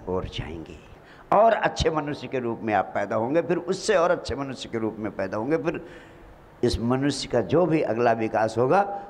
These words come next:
उसको आप पीछे जाने का कोई उपाय नहीं। अब मनुष्य से आप जानवर में नहीं जाएंगे।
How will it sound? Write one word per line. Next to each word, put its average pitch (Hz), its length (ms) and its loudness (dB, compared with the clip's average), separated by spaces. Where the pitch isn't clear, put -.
उसको 135 280 0
आप 107 340 0
पीछे 208 280 4
जाने 208 280 2
का 190 80 6
कोई 180 200 2
उपाय 113 300 2
नहीं। 82 260 -8
अब 113 200 2
मनुष्य 156 320 0
से 143 140 0
आप 139 160 2
जानवर 120 320 0
में 110 100 -6
नहीं 107 140 -4
जाएंगे। 78 340 -4